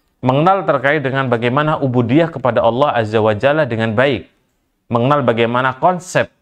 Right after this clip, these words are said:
ya, pengabdian seorang hamba kepada Allah Azza wa Jalla. Maka di bahasan kita, insya Allah Ta'ala,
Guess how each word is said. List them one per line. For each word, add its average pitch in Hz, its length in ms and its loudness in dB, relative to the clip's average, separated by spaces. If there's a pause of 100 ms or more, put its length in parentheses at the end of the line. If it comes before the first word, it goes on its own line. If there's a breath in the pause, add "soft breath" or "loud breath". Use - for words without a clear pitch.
(760)
ya, 110 240 -2 (160)
pengabdian 135 720 0
seorang 127 320 0
hamba 143 320 -2
kepada 113 320 -2
Allah 131 560 -2 (320)
Azza 113 320 0
wa 110 80 2
Jalla. 95 480 0 (400)
Maka 113 240 0
di 113 560 2
bahasan 113 320 0
kita, 113 160 0
insya 104 240 -2
Allah 120 160 2
Ta'ala, 120 320 0